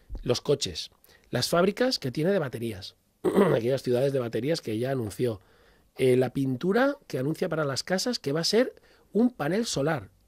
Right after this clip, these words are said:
en forma de pintura. Cristales que ya se están colocando en muchos rascacielos que son paneles solares. Este hombre viene a revolucion-, a revolucionar el mundo con tecnología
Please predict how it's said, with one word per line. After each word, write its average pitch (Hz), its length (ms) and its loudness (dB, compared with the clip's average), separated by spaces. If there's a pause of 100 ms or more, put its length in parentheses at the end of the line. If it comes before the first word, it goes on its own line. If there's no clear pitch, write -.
en 123 160 -4
forma 226 260 -2
de 160 100 0
pintura. 110 600 -6 (800)
Cristales 262 540 0
que 170 100 -2
ya 196 80 2
se 202 80 -4
están 190 200 -4
colocando 156 360 -2
en 156 60 -2
muchos 202 240 -2
rascacielos 180 540 -2
que - 200 -4
son 247 300 0
paneles 180 340 -2
solares. 131 520 -6 (1080)
Este 233 160 0
hombre 220 160 2
viene 185 160 2
a - 20 0
revolucion-, 151 640 -2
a 127 140 -6
revolucionar 120 600 -2
el 226 60 2
mundo 208 300 -2
con 147 180 0
tecnología 110 680 -8